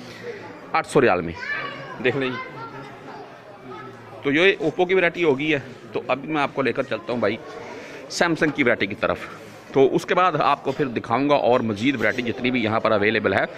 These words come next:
तो तकरीबन कम्युनिटी video इंशाल्लाह ताला आपके साथ शेयर करूँगा मैं। Note लगा हुआ जी Samsung Galaxy Note twenty Ultra पाँच सौ बारह जी बी, चार हज़ार riyal में।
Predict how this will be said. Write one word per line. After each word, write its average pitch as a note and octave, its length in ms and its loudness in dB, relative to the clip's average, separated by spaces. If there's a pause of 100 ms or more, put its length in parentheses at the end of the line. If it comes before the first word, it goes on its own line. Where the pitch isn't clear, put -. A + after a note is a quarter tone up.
(440)
तो B2 60 -4
तकरीबन G3+ 340 2
कम्युनिटी F3+ 400 4
video F3+ 260 6
इंशाल्लाह D3+ 300 4
ताला D3 140 4
आपके C3+ 160 0
साथ A#2+ 140 4
शेयर C#3 180 0
करूँगा C#3 260 4
मैं। D3 180 4 (1000)
Note F#3 200 8
लगा G#3+ 200 4
हुआ G#3+ 200 6
जी G3+ 240 4 (540)
Samsung D#3+ 340 2
Galaxy D3+ 320 2
Note D3 300 6
twenty C#3+ 400 4
Ultra C3 320 2
पाँच A#2+ 240 2
सौ C3+ 120 4 (100)
बारह D3 260 2
जी D#3 140 4
बी, D#3 180 4 (420)
चार F3+ 220 2
हज़ार B2+ 300 4
riyal F2+ 180 2
में। E2+ 120 -4